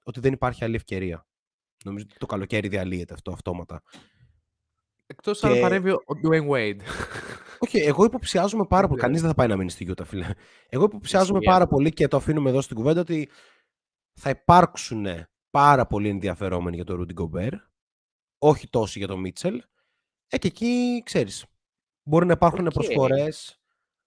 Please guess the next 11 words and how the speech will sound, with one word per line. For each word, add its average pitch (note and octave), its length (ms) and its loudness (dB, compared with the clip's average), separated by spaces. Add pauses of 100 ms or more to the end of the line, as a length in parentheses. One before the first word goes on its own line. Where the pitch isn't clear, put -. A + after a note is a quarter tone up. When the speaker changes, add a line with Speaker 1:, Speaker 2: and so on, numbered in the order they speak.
(140)
Speaker 1:
από A#2+ 220 -4
ομάδες B2+ 360 -2
τύπου - 280 -8
Golden B2+ 260 0 (120)
State D3 300 -4 (840)
που - 140 -6
να D3 80 0
μην D#3 80 0
μπορείς A2+ 220 -2
να G2 80 -6
αρνηθείς. F2 640 -12